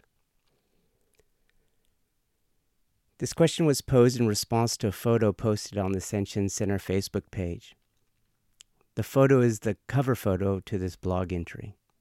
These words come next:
The context of the photo should be noted. The photo was not taken to show the number of women currently training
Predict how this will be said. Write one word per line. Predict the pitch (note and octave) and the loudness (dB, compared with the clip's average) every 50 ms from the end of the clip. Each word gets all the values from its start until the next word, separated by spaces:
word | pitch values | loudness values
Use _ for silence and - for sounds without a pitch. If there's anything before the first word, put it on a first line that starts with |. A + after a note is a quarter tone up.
| _ _ _ _ _ | _ _ _ _ _
The | - G#2 | -14 -12
context | - - B2+ A#2+ A#2 A2+ - - A#2 G2 F2+ - - - | -6 -2 0 2 2 0 0 -2 -2 -4 -4 -6 -8 -8
of | F#2+ E2+ F#2 | -8 -8 -8
the | F#2 | -10
photo | - - F2 F2 F2 F2+ | -6 -6 -4 -4 -4 -6
should | F2 - - F2+ E2 | -6 -6 -8 -8 -6
be | - E2+ | -4 -4
noted. | E2+ F2 F2 F2 F2 E2+ E2 E2+ - _ _ _ _ _ _ _ _ _ _ _ _ _ _ _ _ _ _ _ _ _ _ _ _ _ _ _ _ _ _ _ _ _ _ _ _ _ _ _ _ _ _ _ _ _ - | -2 -2 -2 -2 -4 -4 -8 -10 -12 _ _ _ _ _ _ _ _ _ _ _ _ _ _ _ _ _ _ _ _ _ _ _ _ _ _ _ _ _ _ _ _ _ _ _ _ _ _ _ _ _ _ _ _ _ -14
The | B2 | -6
photo | - - E3 E3+ F3+ F3+ | 0 2 2 4 4 4
was | D#3+ C#3+ B2+ | 4 4 4
not | C#3+ C#3 B2+ A2+ - | 2 2 2 0 -2
taken | - C3 A#2+ A2+ - A2+ A2+ | -2 -2 -2 0 0 -2 -2
to | G#2 | -2
show | G2 - A#2 A2 G#2 G2+ | -2 0 0 2 2 2
the | G2 G2 | 2 0
number | G2 F#2+ F#2+ G2 G2 G2 | 0 0 0 0 -2 -2
of | F#2+ F2+ | -2 -2
women | G2 G2+ G2 G2+ G2 F2+ F#2 - | -2 -2 0 0 0 -2 -2 -4
currently | - - A2 G2+ G2 - F#2 F2+ | -6 -4 -4 -4 -4 -4 -6 -8
training | - - A2 G2 F#2+ G2 G2 F#2 F2+ | -6 -6 -4 -2 -2 -2 -2 -4 -4